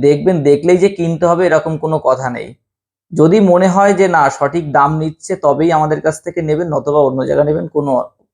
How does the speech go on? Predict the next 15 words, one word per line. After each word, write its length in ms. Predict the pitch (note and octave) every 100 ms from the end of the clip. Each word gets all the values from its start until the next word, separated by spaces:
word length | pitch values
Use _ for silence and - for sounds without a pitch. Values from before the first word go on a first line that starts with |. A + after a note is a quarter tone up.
| -
কোনো 120 | G3+ G#3
সমস্যা 420 | D#3+ C3+ A#2 -
নেই। 160 | G#2+ - - _ _ _ _ _ _ _ _ _ _ _ _ _ _ _ _ _ _ _ _ _ _ _ _ -
তো 20 | G#3
এবার 200 | G#3+ A3+
আমি 200 | A3 A#3+
কিছু, 280 | A#3 G#3 B3+ B3
আহ, 240 | F3+ E3+ F3
দু 140 | D#3+ F#3+
একটা 180 | G3 F#3+
জিনিস 200 | G3 G#3
দেখাবো। 220 | G#3+ G3
দেখেন 300 | F3 F#3 G3 D3
আমাদের 320 | D3+ F#3 F#3+
কাছে 160 | G#3